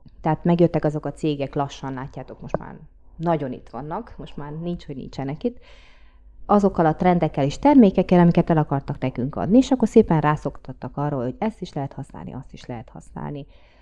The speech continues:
Ezen belül, hogy trendek, most trend például a szakáll, de a szakálladban nem kell az arcodat ápoljad, viszont a szakálladat ápolod.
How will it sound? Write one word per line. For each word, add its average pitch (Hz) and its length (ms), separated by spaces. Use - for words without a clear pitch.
Ezen 233 320
belül, 160 260
hogy 143 180
trendek, 254 680
most 220 260
trend 160 220
például - 280
a - 40
szakáll, 233 420
de 180 80
a 165 60
szakálladban 143 540
nem 104 140
kell - 200
az 131 180
arcodat - 460
ápoljad, 214 720
viszont 180 300
a 190 40
szakálladat 160 680
ápolod. 117 680